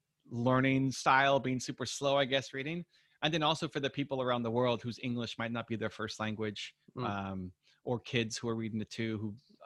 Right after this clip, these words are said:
Speaker 1: there's no big fancy words in there, um, 'cause I don't speak in big <laughs> fancy words either.
Speaker 2: Yeah.
Speaker 1: Uh, so yeah, it was meant to be digestible because I want people to get the message.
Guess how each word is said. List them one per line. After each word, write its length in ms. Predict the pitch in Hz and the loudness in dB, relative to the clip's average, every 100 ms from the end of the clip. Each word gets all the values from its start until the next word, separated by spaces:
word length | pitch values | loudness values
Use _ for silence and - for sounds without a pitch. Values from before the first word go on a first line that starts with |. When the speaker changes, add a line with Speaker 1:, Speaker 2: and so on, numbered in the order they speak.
| 131 | -6
Speaker 1:
there's 160 | 131 123 | -2 2
no 160 | 143 | 2
big 280 | 139 143 139 | 6 4 4
fancy 360 | - 143 135 139 | 2 2 2 -2
words 360 | 117 135 127 | 0 0 0
in 120 | 127 123 | 0 0
there, 400 | 120 120 120 120 - - _ | 0 0 -2 -4 -14 -20 _
um, 360 | 113 107 101 98 - | -4 -2 -4 -6 -2
'cause 100 | 139 | 6
I 80 | 151 | 6
don't 160 | 165 156 | 6 2
speak 320 | - 175 175 | 4 4 4
in 80 | 156 | 2
big 200 | 160 151 | 2 2
<laughs> 120 | - | 4
fancy 320 | 208 185 190 | 4 4 4
words 300 | 170 180 151 | 6 4 4
either. 360 | 160 160 165 165 226 - | 2 2 0 -2 -10 -4
Speaker 2:
Yeah. 220 | 135 127 127 | -2 -2 -2
Speaker 1:
Uh, 220 | 120 120 | 0 0
so 140 | - | 2
yeah, 180 | 170 139 | 4 6
it 20 | 127 | 4
was 140 | 131 | 4
meant 180 | 165 190 | 2 2
to 60 | 160 | 0
be 140 | 156 | 2
digestible 580 | 143 127 131 - 131 107 | 2 2 0 -2 -6 -6
because 240 | 117 123 | -6 -4
I 60 | 123 | -4
want 220 | 123 123 | -4 -4
people 180 | 120 113 | -6 -8
to 80 | 107 | -8
get 160 | 101 | -10
the 60 | 101 | -10
message. 460 | 98 95 92 - | -10 -10 -14 -18